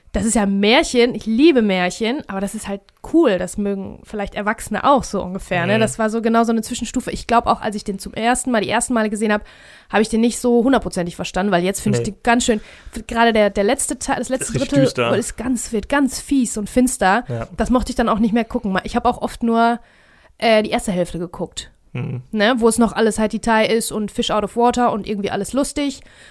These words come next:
Speaker 1: Edward kommt in diese Stadt und wird von allen gemocht und irgendwann wird er halt ausgestoßen und dann wird's voll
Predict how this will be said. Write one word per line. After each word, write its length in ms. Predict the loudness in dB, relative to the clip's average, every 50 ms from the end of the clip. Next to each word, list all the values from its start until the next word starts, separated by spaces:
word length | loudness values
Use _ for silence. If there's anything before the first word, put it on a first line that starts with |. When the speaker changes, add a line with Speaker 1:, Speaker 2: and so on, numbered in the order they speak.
| -20 -8
Speaker 1:
Edward 320 | -6 -4 -2 0 -2 -2 0
kommt 160 | -2 -2 0
in 100 | 0 -2
diese 200 | -2 -4 -6 -6
Stadt 480 | -6 -2 0 2 2 0 0 -4 -10 -8
und 240 | -6 -6 -6 -6
wird 100 | -6 -6
von 140 | -6 -8 -8
allen 160 | -8 -8 -6
gemocht 340 | -4 -2 -2 -2 -2 -4 -6
und 100 | -6 -4
irgendwann 240 | -2 0 0 0 0
wird 120 | 0 0
er 60 | 0 2
halt 100 | 4 4
ausgestoßen 640 | 2 2 0 -2 -8 -8 -6 -4 -4 -4 -4 -4 -4
und 80 | -4
dann 140 | -4 -4 -4
wird's 180 | -6 -8 -8 -8
voll 160 | -6 -6 -6